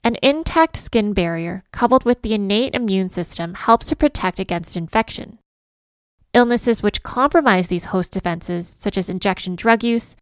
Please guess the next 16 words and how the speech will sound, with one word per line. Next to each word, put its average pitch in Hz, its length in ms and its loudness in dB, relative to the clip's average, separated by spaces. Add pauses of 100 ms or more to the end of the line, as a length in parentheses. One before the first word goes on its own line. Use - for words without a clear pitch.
(400)
vascular 233 440 4
access 190 360 0
devices 175 640 -4
and 190 120 -4
prosthetic 180 540 -2
implants, 226 680 -2 (440)
burns, 240 420 4
chronic 262 480 2
skin 214 280 -2
diseases, 175 680 -2 (320)
systemic 190 460 -2
steroids, 233 640 4 (120)
diabetes, 208 800 2
dialysis, 185 760 -2 (360)
and 269 220 2
advanced 240 480 2